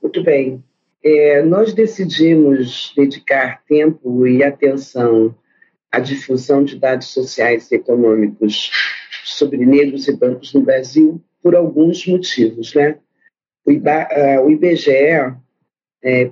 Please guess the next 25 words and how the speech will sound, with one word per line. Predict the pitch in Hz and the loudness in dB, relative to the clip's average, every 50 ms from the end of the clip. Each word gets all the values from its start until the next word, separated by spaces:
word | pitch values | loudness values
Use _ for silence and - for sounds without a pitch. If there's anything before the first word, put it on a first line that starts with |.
| - - | -2 -2
possui | 170 185 185 - - - - 156 156 170 165 139 131 | 0 0 -2 -2 -6 0 2 4 4 4 2 2 2
uma | 131 135 131 131 131 120 110 107 107 - - 123 - - | 2 2 0 0 -2 -6 -6 -6 -6 -8 -8 -10 -6 -2
robusta | 151 147 135 131 123 147 160 160 160 - - - 117 107 110 104 101 - - | -2 -2 -2 0 2 2 2 2 2 -2 -4 -2 0 0 0 -2 -6 -8 -4
base | 127 127 127 131 123 127 - - | -2 -2 -2 -2 -4 -6 -12 -18
de | - - 110 | -16 -12 -8
dados, | 107 117 117 120 123 120 120 107 107 - - | -4 -2 -2 0 -2 -4 -6 -8 -16 -12 -8
né? | 123 131 131 - - _ _ _ | -8 -8 -8 -10 -16 _ _ _
Censo | - - - - 135 139 139 139 127 127 127 - - - 127 120 113 110 - _ _ _ _ _ _ _ _ - | -20 -18 -6 0 2 4 4 4 2 -2 -6 -12 -6 -2 0 2 2 0 -2 _ _ _ _ _ _ _ _ -4
e | 127 123 | -4 -2
pesquisas | - - 127 123 - - - - - 127 131 131 139 135 131 - 117 107 104 101 98 98 - - - - - - - - - - - _ _ _ _ _ 123 | 0 0 0 0 -2 -4 -8 -4 0 2 2 2 2 0 -2 0 0 2 2 0 -2 -4 -8 -12 -12 -12 -10 -10 -10 -10 -12 -14 -18 _ _ _ _ _ 0
nacional | 123 131 135 135 131 - - 120 120 123 127 131 131 123 120 - - | 0 0 0 -2 -4 -2 -2 0 0 0 0 0 0 0 -2 -4 -6
por | - 123 | -4 -2
amostra | 117 127 123 123 123 123 - - 120 | -2 0 0 -2 -2 -4 -6 -4 -2
do | 123 117 | 0 0
domic-, | 120 113 107 - - _ _ - | 2 0 0 -2 -6 _ _ -2
de | 135 127 | -2 0
domicílio, | 120 113 127 123 123 120 123 - - 147 139 139 139 - | 0 2 2 2 2 0 0 -2 0 0 2 2 0 0
por | - 120 | 0 0
exemplo, | 120 120 120 - 160 156 156 143 139 - _ _ _ - | 0 0 0 2 2 2 2 0 -2 -6 _ _ _ 0
e | - 160 165 165 165 170 | 2 4 4 4 4 4
chegamos | 165 - - 180 160 156 180 196 185 185 | 2 0 0 0 0 2 2 0 0 0
à | 185 | 0
conclusão | 185 180 180 170 175 165 160 156 - 170 165 180 | 0 0 -2 -2 -2 -4 -4 -2 0 0 0 0
de | 175 170 170 | 0 -2 -6
que | 170 - - 170 165 170 170 165 151 147 | -6 -4 0 2 4 4 4 4 2 2